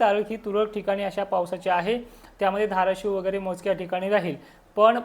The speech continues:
उत्तर महाराष्ट्र, पश्चिम महाराष्ट्राच्या ह्या आता घेतलेल्या, नावं घेतलेल्या भागांना चांगला दिलासा मिळतोय. या अशा प्रकारे अकरा तारीख जाईल. तर त्यानंतर बारा तारीख जी आहे ती नाशिक, नांदगाव परिसर, उत्तरेकडील सर्व तालुक्यांमध्ये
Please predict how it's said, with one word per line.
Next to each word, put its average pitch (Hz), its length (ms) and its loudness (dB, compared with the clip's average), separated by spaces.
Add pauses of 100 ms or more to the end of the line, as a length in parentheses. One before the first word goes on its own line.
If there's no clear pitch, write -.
उत्तर 226 360 -2
महाराष्ट्र, 220 580 2
पश्चिम 202 460 -6
महाराष्ट्राच्या 202 500 -2
ह्या 202 300 2 (180)
आता 185 260 0
घेतलेल्या, 214 320 -2
नावं 190 180 0
घेतलेल्या 185 220 -2
भागांना 180 340 0 (360)
चांगला 185 280 0
दिलासा 175 360 -2
मिळतोय. 180 320 -2 (160)
या 190 100 4
अशा 185 160 2
प्रकारे 185 340 -2
अकरा 185 260 0
तारीख 185 200 -4
जाईल. 208 300 0 (480)
तर 214 120 0
त्यानंतर 247 460 2
बारा 220 380 6
तारीख 254 240 4
जी 220 120 -2
आहे 202 300 4 (400)
ती 240 60 -4
नाशिक, 220 500 2
नांदगाव 220 520 4
परिसर, 226 600 0
उत्तरेकडील 220 600 -4
सर्व 226 360 -2
तालुक्यांमध्ये 208 680 0